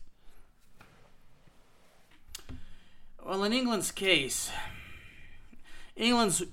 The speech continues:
came into this tournament as one of the heavy favorites to win the title. I'm not saying their chances are done. I'm not saying that's not gonna happen. It could still happen, but this slow start to the, in the group stage, well,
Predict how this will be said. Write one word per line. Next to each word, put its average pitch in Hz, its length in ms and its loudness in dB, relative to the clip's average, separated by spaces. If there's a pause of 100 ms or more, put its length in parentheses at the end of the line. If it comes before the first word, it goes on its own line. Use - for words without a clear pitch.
(100)
came 214 240 4
into 190 100 2
this 180 160 4
tournament 185 400 4
as 156 180 6
one 180 140 0
of 180 60 0
the 151 80 2
heavy 180 320 4
favorites 165 460 4
to - 80 -6
win 160 120 2
the 143 80 -6
title. 143 380 2 (400)
I'm - 80 2
not 185 120 10
saying 160 220 2
their 143 80 0
chances 131 380 -4
are 120 80 -6
done. 190 400 2 (120)
I'm 208 100 -2
not 196 140 6
saying 143 220 0
that's 131 140 -8
not 143 140 0
gonna 127 120 -2
happen. 170 300 6
It 196 80 -2
could 190 100 -4
still 139 220 0
happen, 143 480 8
but 127 300 2 (920)
this 170 180 4
slow 190 240 6
start 175 360 4
to 165 80 4
the, 156 120 -8
in 160 100 4
the 156 60 4
group 156 260 4
stage, 170 440 4
well, 147 360 2